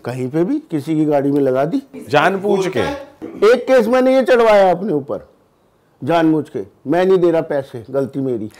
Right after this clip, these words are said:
Speaker 1: <laughs> था क्या? पाँच सौ, हज़ार रुपये। मैंने जानबूझ के केस चलवा दिया। वो केस सात आठ साल चला, कोई बड़ा केस नहीं हुआ, मैं बीमार नहीं पड़ा, मेरे ऊपर कर्जे नहीं चढ़े।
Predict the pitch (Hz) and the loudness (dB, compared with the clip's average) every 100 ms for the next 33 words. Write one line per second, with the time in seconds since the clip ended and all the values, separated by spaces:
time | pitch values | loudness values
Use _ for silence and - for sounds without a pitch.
0 | - 170 190 - 180 120 110 - _ _ | -18 -16 -14 -16 -18 -20 -20 -20 _ _
1 | 151 165 202 220 202 _ _ 151 151 143 | -2 -2 0 -4 -6 _ _ -4 -2 -4
2 | 156 147 151 147 160 - _ _ _ _ | -6 -6 -6 -8 -16 -20 _ _ _ _
3 | 131 165 202 160 175 185 208 208 - 175 | -2 2 2 2 2 2 2 0 -2 -6
4 | 113 - _ _ - 160 143 143 123 101 | -8 -14 _ _ -2 -2 -2 -4 -4 -6
5 | - - - _ _ _ _ _ _ _ | -10 -18 -20 _ _ _ _ _ _ _
6 | 135 135 170 170 - 151 147 151 143 135 | -12 -4 -2 -2 -2 -4 -2 -4 -6 -8
7 | 120 104 - 50 - _ _ _ _ 110 | -10 -10 -16 -18 -20 _ _ _ _ _
8 | 107 _ _ _ 127 131 135 135 123 131 | -20 _ _ _ -6 -4 -2 -4 -4 -8
9 | 117 131 135 139 147 _ _ 127 139 135 | -8 -10 -8 -10 -12 _ _ -6 -4 -2
10 | 131 123 139 147 151 151 147 135 135 127 | -4 -4 -4 -4 -4 -6 -6 -4 -4 -4
11 | 127 123 110 135 147 147 151 | -8 -8 -6 -6 -6 -8 -10